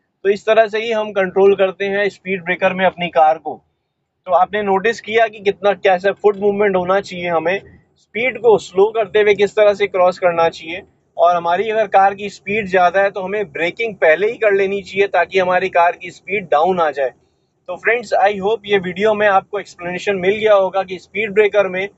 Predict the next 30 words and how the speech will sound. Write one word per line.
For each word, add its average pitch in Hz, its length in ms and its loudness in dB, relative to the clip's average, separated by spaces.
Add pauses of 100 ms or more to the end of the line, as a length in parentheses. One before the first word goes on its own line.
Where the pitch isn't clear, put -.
(320)
हमें 202 220 2
किस 208 200 -2
तरह 202 200 4
से 202 160 -4
कार 185 220 2
को 196 120 -6
control 175 460 -2
करना 185 300 -2
चाहिए, 180 240 -2
Double 160 320 2
speed 190 320 -6
breaker 185 300 0
आता 175 240 2
है 175 80 4
तो 190 240 0
कैसे 190 260 0
control 175 360 -2
करना 170 280 -2
चाहिए, 180 320 -6 (420)
और 202 140 4
single 208 360 0
speed 208 280 -8
breaker 202 300 2
slow 220 400 2
सी-, 202 540 -10
अ, 156 140 2
छोटा 175 340 -4
होता 202 320 2
है 185 60 4
अगर, 165 200 0